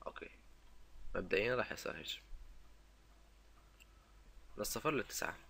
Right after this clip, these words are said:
ويا كل لوب، اوكي، راح نطبع داخل اللوب الصغير طبعًا.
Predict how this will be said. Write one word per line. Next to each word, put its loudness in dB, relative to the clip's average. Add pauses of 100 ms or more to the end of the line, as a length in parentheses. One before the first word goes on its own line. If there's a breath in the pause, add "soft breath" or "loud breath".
(1040)
ويا 10
كل 8
لوب، 8 (360)
اوكي، 2 (1500 soft breath)
راح 10
نطبع 6 (2750)
داخل 8
اللوب 8
الصغير 12
طبعًا. 8